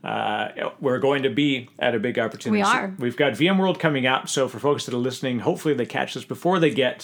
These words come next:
Speaker 1: to Las Vegas. Uh, V M World, of course, is happening, uh, eh, the dates are August twenty-seventh through the, as the, like, partner day.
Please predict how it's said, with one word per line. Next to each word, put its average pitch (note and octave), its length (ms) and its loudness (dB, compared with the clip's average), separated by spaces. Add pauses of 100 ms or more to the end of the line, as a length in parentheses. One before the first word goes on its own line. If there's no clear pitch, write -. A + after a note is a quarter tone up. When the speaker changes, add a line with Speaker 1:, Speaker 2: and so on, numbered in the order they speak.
Speaker 1:
to B2+ 140 -6
Las A2+ 280 -4
Vegas. A2+ 420 -4 (320)
Uh, A2 200 -2
V B2+ 140 -2
M B2 100 -2
World, A#2+ 240 0
of G#2 100 -6
course, A#2+ 320 -4
is A2+ 140 -8
happening, A2+ 520 -6 (380)
uh, G#2 420 -2
eh, A2+ 180 -2
the G#2+ 180 -4
dates B2 320 -4
are A#2+ 100 -4
August A#2 320 -2
twenty-seventh E3+ 960 -2
through D#3 560 2
the, C3 300 -2
as C#3 260 0
the, B2+ 260 2
like, B2+ 220 -2
partner E3 400 4
day. C#3+ 460 4